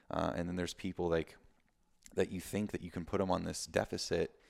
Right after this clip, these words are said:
but, like, theoretically it should work. And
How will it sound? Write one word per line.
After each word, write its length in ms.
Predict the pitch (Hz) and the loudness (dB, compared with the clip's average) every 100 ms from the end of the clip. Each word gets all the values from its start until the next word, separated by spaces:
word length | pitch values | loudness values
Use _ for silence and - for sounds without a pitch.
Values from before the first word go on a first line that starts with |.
| - _ _ _ _ - | -20 _ _ _ _ 2
but, 360 | 87 85 82 - - _ _ _ _ - | 6 8 6 0 -8 _ _ _ _ -2
like, 200 | 92 - | -2 0
theoretically 640 | 107 101 87 95 - 87 | 4 6 8 6 6 0
it 80 | 80 | 0
should 160 | - | -2
work. 360 | 78 110 107 - - - - | 0 0 0 -4 -20 -18 -6
And 400 | 90 87 87 82 | -2 0 0 -4